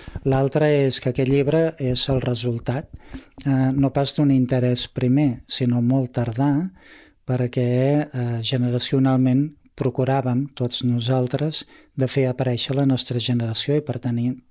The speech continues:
tenia molt més interès de parlar, com qui diu, del Pere Jaume,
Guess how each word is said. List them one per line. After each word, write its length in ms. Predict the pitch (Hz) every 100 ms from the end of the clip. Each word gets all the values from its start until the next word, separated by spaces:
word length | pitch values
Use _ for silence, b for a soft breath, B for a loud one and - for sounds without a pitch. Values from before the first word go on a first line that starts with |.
| -
tenia 280 | 131 131 123
molt 180 | 131
més 160 | 127 123 -
interès 480 | 127 131 131 123 - B B B -
de 140 | 131 120
parlar, 500 | 127 123 123 135 123 -
com 160 | - 123
qui 160 | 135
diu, 200 | 127 139 123 B -
del 140 | 127 123
Pere 280 | 127 123 113
Jaume, 680 | 123 127 139 123 117 113